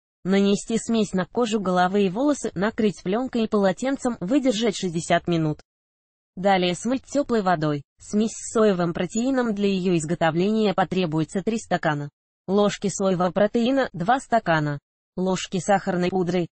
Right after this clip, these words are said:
Эту смесь развести теплой водой до сметанообразного состояния. Нанести смесь на влажные локоны, выдержать один час, смыть теплой водой.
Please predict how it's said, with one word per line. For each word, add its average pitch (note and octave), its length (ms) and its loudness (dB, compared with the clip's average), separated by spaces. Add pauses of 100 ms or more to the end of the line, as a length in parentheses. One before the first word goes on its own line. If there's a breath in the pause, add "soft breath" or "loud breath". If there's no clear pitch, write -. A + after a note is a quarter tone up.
Эту C4 220 0
смесь G3+ 340 -2
развести F#3+ 560 -2
теплой A#3+ 380 -2
водой F#3+ 400 0
до F#3 180 0
сметанообразного G3 920 2
состояния. D#3+ 840 -2 (360)
Нанести G3 540 2
смесь A3 360 0
на G3 140 2
влажные A#3 520 2
локоны, F3 560 0
выдержать A#3+ 600 -2
один F3+ 280 0
час, A#3 240 -2 (100)
смыть G#3 360 -2
теплой B3 360 0
водой. D#3 420 0